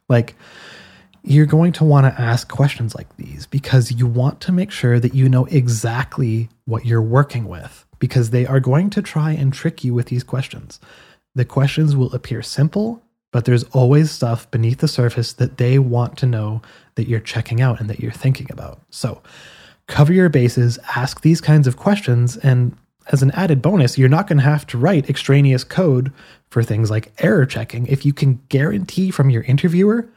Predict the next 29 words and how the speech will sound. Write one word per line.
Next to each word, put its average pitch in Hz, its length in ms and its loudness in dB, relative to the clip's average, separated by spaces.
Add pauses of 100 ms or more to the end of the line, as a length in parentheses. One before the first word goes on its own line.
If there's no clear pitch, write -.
(260)
that 139 140 4
those 131 200 6
errors 117 320 0
will 110 120 -4
never 110 200 -8
exist. 117 500 -4
If 147 140 -2
you 170 140 4
know 143 500 2 (260)
you're 123 160 2
never 123 320 4
going 123 220 2
to 123 60 0
get 120 160 2
a 113 60 2
blank 113 380 -4
name, 147 440 -4 (260)
you're 117 140 0
never 127 260 2
gonna 127 140 2
have 120 220 -2
to - 80 -4
handle 117 340 -2
that, 110 240 -8 (100)
that, 110 340 -6
uh, 107 380 -8
that 95 160 -16
case. - 480 -12
So - 300 -12